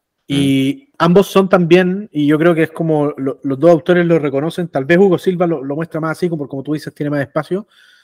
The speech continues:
Speaker 1: son también como lo, lo que los gringos llaman el comic relief,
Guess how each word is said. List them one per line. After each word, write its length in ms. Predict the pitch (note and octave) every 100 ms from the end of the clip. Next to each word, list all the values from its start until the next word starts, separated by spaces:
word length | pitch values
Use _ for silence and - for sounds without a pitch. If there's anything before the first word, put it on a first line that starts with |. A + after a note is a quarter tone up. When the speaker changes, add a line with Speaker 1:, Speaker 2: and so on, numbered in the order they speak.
| _ _
Speaker 1:
son 220 | - D3+
también 400 | D#3+ D3+ D3+ D#3+
como 240 | D#3 D#3 D3
lo, 100 | C#3+
lo 140 | C3+
que 60 | C3
los 120 | C3
gringos 280 | C3 D3+ D#3
llaman 240 | D#3+ D3+
el 180 | C#3+ A#2+
comic 380 | - D3+ D#3+ -
relief, 440 | D3+ B2 D3 F#3